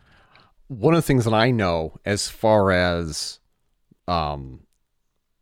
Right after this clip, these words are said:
being a graphic designer and somebody who used to work in computer animation, um, there are things about, like,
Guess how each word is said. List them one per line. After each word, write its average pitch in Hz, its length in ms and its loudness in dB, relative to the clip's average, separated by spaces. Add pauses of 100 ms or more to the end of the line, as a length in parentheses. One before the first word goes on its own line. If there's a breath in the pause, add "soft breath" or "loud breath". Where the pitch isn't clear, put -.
(180)
being 120 260 0
a 95 80 -2
graphic 90 380 -2
designer 87 520 -4
and 73 140 -8
somebody 87 460 -2
who 85 340 -6
used 110 320 -2
to 92 100 -2
work 85 400 -4
in 82 300 -4
computer 82 480 -6
animation, 73 800 -6 (600 soft breath)
um, 92 540 -2 (500)
there 123 360 0
are 107 140 2
things 143 560 0
about, 104 680 0 (500)
like, 104 220 -6